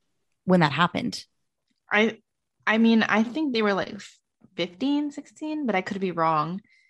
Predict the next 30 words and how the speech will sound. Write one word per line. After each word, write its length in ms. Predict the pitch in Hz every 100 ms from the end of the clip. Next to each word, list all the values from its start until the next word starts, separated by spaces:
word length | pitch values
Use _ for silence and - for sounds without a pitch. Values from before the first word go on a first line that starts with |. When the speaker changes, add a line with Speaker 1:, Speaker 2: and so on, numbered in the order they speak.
| _ _ -
Speaker 1:
That 160 | 359
is 100 | 392
Speaker 2:
But 80 | 196
I 40 |
don't 140 | 202 233
know 120 | 240
their 140 | 220
age 240 | 180 190 175
now. 180 | 165 165
Speaker 1:
horrible, 720 | 285 339 320 208 156 131 143 _ _ -
Speaker 2:
But 160 | 185
Speaker 1:
horrible. 680 | 330 330 277 196 156 143 143 _ - -
And 100 | 156
of 100 | 269
course, 220 | - 262
what, 180 | 226 170
Disney 320 | 170 190 208 196
probably 460 | - 170 180 180
just, 340 | 170 170 - - - _
you 100 | 202
know, 100 | 190
brushed 220 | 165 156 156
Speaker 2:
Brushed 160 | 165
Speaker 1:
it 60 | 165
Speaker 2:
it 20 |
Speaker 1:
under 200 | 156 160
the 80 | 151
Speaker 2:
under, 80 | 165
Speaker 1:
rug. 280 | 202 202
Speaker 2:
yeah. 160 | 190